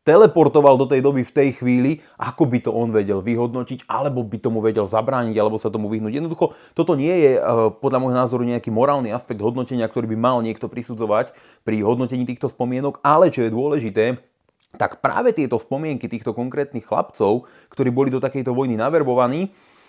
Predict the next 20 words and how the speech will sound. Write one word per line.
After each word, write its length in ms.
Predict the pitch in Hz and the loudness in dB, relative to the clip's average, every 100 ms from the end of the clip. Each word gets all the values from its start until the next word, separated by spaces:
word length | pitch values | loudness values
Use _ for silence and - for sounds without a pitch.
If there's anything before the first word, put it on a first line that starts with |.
| _ _ | _ _
sú 560 | - - 139 135 131 - - | -20 0 2 4 2 -4 -6
doslova, 480 | 131 147 170 151 | -4 -2 -2 0
že 320 | 147 147 127 - | 2 0 0 -4
momentom, 560 | 120 135 196 196 170 | -2 -2 -2 -2 -4
ktorý 240 | 151 156 147 | -2 -2 0
ťa 160 | 139 | 0
vtiahne 560 | - - 170 156 147 131 | -2 2 4 4 4 2
do 240 | 120 131 | 2 0
tých 160 | 127 110 135 | 0 -4 0
udalostí. 640 | 127 123 117 113 - 98 _ - | 2 2 0 -6 -14 -20 _ -4
Ty 80 | |
si 160 | 160 165 | -2 0
zrazu 400 | 131 165 139 127 | 2 2 2 0
pri 240 | 117 107 | -2 -4
nich, 240 | 104 156 165 | -4 -8 -6
ty 160 | 151 | -6
si 160 | 143 175 | -2 -2
zrazu 320 | 156 170 160 | 0 0 -2
v 80 | 156 | -2
tom, 220 | - 117 | 0 0